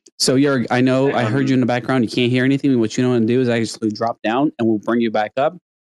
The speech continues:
Speaker 1: That happens when you're swapping networks and such. But yeah, Gareth, no pressure.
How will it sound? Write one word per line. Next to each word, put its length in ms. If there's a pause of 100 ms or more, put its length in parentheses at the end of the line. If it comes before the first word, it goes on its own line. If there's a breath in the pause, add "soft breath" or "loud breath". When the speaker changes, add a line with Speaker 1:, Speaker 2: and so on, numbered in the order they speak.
Speaker 1:
That 80
happens 360
when 140
you're 140
swapping 600
networks 460
and 140
such. 360
But 140
yeah, 140
Gareth, 420 (420)
no 280
pressure. 500